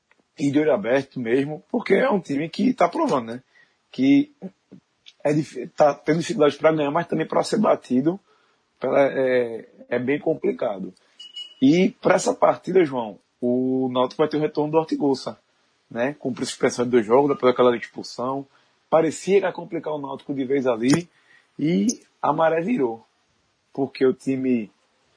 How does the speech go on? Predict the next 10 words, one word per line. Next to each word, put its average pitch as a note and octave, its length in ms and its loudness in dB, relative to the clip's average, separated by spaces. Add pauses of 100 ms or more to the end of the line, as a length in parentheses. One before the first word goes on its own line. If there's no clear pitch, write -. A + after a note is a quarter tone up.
(500)
conseguiu D#3 420 0
vencer C3 240 0
suas A#2+ 160 -4
pa-, - 180 0
todas C#3 240 0
as - 60 -6
suas C3 160 0
partidas C#3 720 0
sem A2+ 340 -4
ele, C3 300 0